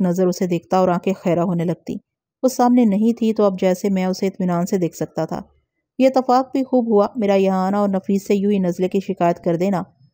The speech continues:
अगर मैं ना आता और नफीस से ये ना कहता, तो वो कम से कम इस वक्त कभी ऊपर ना आती। यही तो मेरा दिल कह रहा था कि मुझे अपने कमरे में जाना चाहिए, शायद वहाँ कोई मेरा मुंतज़र हो।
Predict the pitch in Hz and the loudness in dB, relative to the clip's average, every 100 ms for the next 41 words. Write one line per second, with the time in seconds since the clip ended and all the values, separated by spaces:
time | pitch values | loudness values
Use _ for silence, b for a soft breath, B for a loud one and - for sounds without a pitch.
0 | _ _ - 208 214 190 185 220 185 185 | _ _ -4 0 2 0 0 0 0 0
1 | 190 185 - 185 196 185 170 175 180 175 | -2 -2 -4 -4 -2 0 -2 -2 -4 0
2 | - - - _ _ - 294 294 277 269 | 0 -2 -6 _ _ -2 2 2 4 2
3 | 277 269 262 - 269 - 240 247 - 233 | 2 2 0 -2 -6 -4 -2 -2 0 0
4 | 233 185 175 170 165 160 170 170 175 196 | 2 2 0 0 -2 -2 -2 -2 -2 0
5 | 196 196 214 208 170 165 190 190 196 185 | 0 2 0 0 0 0 -2 -4 -2 -2
6 | 190 185 180 170 170 185 175 170 170 170 | -2 -2 -2 -2 -2 -2 -2 -2 -2 -2
7 | 175 - 175 165 165 175 - 170 180 b | -2 -4 -2 -2 -2 -4 -2 -2 -2 b
8 | b _ _ - 180 175 165 160 160 165 | b _ _ -2 0 2 0 -2 -2 -2
9 | 180 | -4